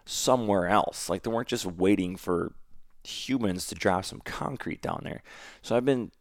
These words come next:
doing some research and finding out that, yes, there are some natural reefs. There's, they're called hard bottoms or live bottoms, and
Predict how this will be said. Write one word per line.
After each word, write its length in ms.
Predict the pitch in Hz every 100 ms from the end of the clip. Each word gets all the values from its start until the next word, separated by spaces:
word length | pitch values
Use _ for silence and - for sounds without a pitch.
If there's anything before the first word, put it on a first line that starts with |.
| - -
doing 200 | 143 143
some 180 | -
research 340 | 107 104 - 92
and 80 | 98
finding 300 | 92 92 95
out 160 | 95
that, 140 | 110 71
yes, 340 | 117 123 -
there 180 | - 101
are 140 | 98
some 220 | 104 101
natural 360 | 90 90 - 87
reefs. 380 | 95 82 - - - - - -
There's, 360 | 92 92 82 - - _ _ _ -
they're 140 | 90
called 320 | - 90 87
hard 280 | - 107 113
bottoms 280 | 98 90 -
or 80 | 87
live 400 | 98 98 101 92
bottoms, 480 | 85 - - - - - - _ _ -
and 640 | 90 90 90 85 87 82